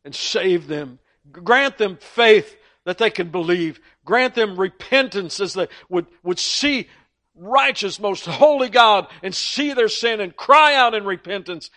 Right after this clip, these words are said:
asking for forgiveness and receiving Christ. Isn't, isn't that your prayer?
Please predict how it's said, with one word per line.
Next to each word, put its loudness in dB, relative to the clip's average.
asking -4
for -8
forgiveness -6
and -12
receiving -8
Christ. -14
Isn't, -14
isn't -12
that 0
your -6
prayer? 0